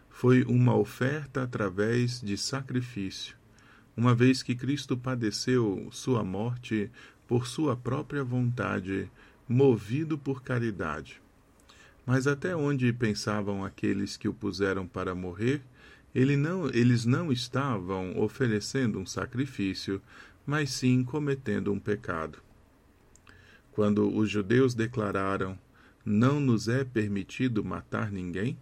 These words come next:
no Evangelho de João, capítulo dezoito, versículo trinta e um,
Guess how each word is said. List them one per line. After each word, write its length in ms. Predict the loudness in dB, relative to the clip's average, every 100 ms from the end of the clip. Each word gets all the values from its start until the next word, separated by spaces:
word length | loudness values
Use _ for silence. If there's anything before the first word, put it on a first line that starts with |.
| -16 _ -8
no 120 | -4
Evangelho 520 | -2 -4 -4 -2 -2
de 140 | -4 -8
João, 340 | -6 -4 -6
capítulo 600 | -8 -12 -6 -6 -6 -10
dezoito, 540 | -8 -8 -4 -4 -6 -8
versículo 640 | -8 -8 -10 -10 -8 -8
trinta 360 | -4 -2 0 0
e 120 | 2
um, 160 | 0